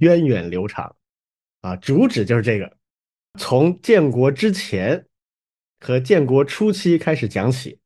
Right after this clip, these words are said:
最早的第一任驻华领事如何如何，两个半世纪之后，现在成为了一个全新的啊，世界上最重要的双边关系。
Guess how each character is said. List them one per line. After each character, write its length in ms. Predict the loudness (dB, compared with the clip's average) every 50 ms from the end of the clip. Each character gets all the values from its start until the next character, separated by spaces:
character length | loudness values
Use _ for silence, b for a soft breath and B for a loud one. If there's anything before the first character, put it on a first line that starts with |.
| _ _ _ _ _ _ _ _ _
最 240 | 2 2 4 4 2
早 320 | 0 -2 -4 -6 -6 -8
的 120 | -8 -8 -6
第 240 | -4 -2 -2 0
一 60 | 2 2
任 340 | 4 4 4 4 2 0
驻 160 | -2 -2 -2 -2
华 220 | -2 -2 0 0
领 260 | 2 0 0 -2 -4
事 280 | -4 0 0 2 2 2
如 180 | 2 0 0
何 140 | 0 0 0
如 160 | 0 0 0
何， 260 | -2 -2 -4 -4 -4 -4 -2
两 160 | -2 -2 0
个 80 | 2 2
半 200 | 2 2 2 0
世 160 | -2 -2 -2
纪 160 | 0 0 0
之 140 | 0 0 0
后， 240 | 2 2 2 0 -2
现 240 | -2 -4 -4 -2
在 100 | -2 -4 -4
成 240 | -6 -4 -2 0 2
为 100 | 2 2
了 140 | 2 2 0
一 100 | 0 -2
个 100 | -2 -4
全 240 | -6 -4 -4 -4 -2
新 220 | 0 0 0 2
的 100 | 2 0
啊， 240 | 0 -2 -4 -6 -8
世 200 | -8 -8 -6 -4
界 40 | -2
上 160 | -2 -2 0
最 160 | 2 2 2
重 200 | 4 4 2 2
要 160 | 2 0 0
的 100 | -2 -6
双 180 | -6 -6 -4 -4
边 160 | -2 -2 -2
关 240 | -2 0 0 0 0
系。 320 | -2 -4 -8 -10 -12 -14